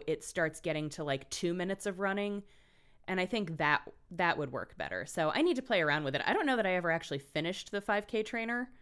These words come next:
I feel like I got to, like, week five or six and then jacked up my I T band and had to stop running for a bit. And I don't know that I ever went back into it. So I should probably finish that at some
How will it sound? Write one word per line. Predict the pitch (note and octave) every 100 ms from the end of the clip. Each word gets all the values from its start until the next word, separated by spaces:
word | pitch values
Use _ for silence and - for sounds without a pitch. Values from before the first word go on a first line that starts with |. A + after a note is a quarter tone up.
| - - - -
I | F3
feel | F#3+ G#3
like | G#3
I | F3
got | E3 E3+
to, | -
like, | E3+ E3
week | E3+ -
five | - E3+ D#3+
or | D#3+
six | - E3+ - - -
and | E3 E3
then | D#3 D#3 D#3 D3+ D#3 - _ _ -
jacked | D#3+ E3+ E3+
up | F#3
my | E3 D#3
I | D3+
T | - E3+
band | E3+ F3 E3
and | D#3
had | D3
to | C#3
stop | D#3+ D3+
running | D#3 D3+ E3
for | F3+ F#3+
a |
bit. | G3+ G#3+ - - - - - - -
And | D#3 D3+ D3+
I | E3+
don't | F3+
know | D#3+
that | D#3
I | D#3
ever | D#3+ E3+
went | F3 F#3+
back | G3+
into | B3+ D4 C#3+
it. | - -
So | - D#3+ - -
I |
should | C#4+ D4
probably | C#4+ F4+ B3 F#3+
finish | - A3+ A#3 -
that | E3+ E3+
at | -
some | G#3 G#3+